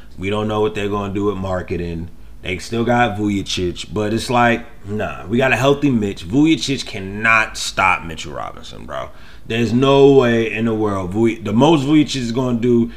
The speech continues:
is shoot it over that man and probably hit him with some more post moves. But like I said, with him being two seventy-five now, that whole just throwing Mitch anywhere crap, they ain't going down no more.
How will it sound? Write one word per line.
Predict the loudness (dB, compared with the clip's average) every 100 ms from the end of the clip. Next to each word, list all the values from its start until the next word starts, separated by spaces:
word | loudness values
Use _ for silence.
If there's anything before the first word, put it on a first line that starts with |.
| -14 -8
is | -6
shoot | -4 0 4 4
it | 4
over | 0 -4
that | -8 -8
man | -10 -10 -12 -14 -14
and | -10 0
probably | 2 4 2
hit | -2 -2
him | -2
with | -6
some | -6
more | -8 -8
post | -8 -10 -10 -12
moves. | -14 -12
But | -4
like | -2 0
I |
said, | -2 0 0 0 -8 -16 -18 -18 -14 -8
with | -2
him | 0 4
being | 6 4 2
two | 2 0
seventy-five | 2 0 0 -2 2 4 4
now, | 2 4
that | 4 2
whole | 4 4 4
just | 0 -2 0
throwing | 4 4 4 2
Mitch | 0 -2
anywhere | -2 4 6 6 4
crap, | 2 4 4 4 -4 -16 -16 -16 -16
they | -4 -2
ain't | -2
going | -4 -6
down | -8 -10
no |
more. | -14 -16